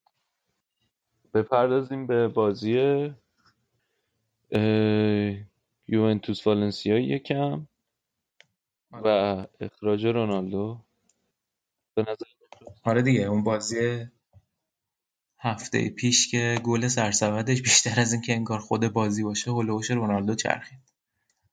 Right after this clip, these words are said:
Speaker 2: اخراجی که همون نیمه اول اتفاق افتاد و، ولی از اون ور واقعاً من، حالا راجع به اخراج الان صحبت می‌کنیم، ولی به نظرم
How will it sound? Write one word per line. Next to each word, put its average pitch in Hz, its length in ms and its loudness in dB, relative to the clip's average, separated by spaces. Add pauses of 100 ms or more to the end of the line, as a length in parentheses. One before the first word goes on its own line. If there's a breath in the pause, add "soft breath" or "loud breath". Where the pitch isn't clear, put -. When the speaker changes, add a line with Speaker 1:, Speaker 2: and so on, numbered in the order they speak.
(600)
Speaker 2:
اخراجی 110 540 0
که 117 160 2
همون 113 220 2
نیمه 110 240 2
اول 113 340 2
اتفاق 113 460 -2
افتاد 117 360 -4
و، 117 340 -2 (1300)
ولی 113 200 2
از 107 220 2
اون 110 120 -2
ور 113 140 2
واقعاً 104 320 0
من، 113 300 -2 (100)
حالا 107 320 -2 (300)
راجع 107 200 -2
به 113 120 4
اخراج 110 280 0
الان 107 140 2
صحبت 104 400 0
می‌کنیم، 101 500 -6 (400 loud breath)
ولی 104 260 2
به 110 120 0
نظرم 104 640 0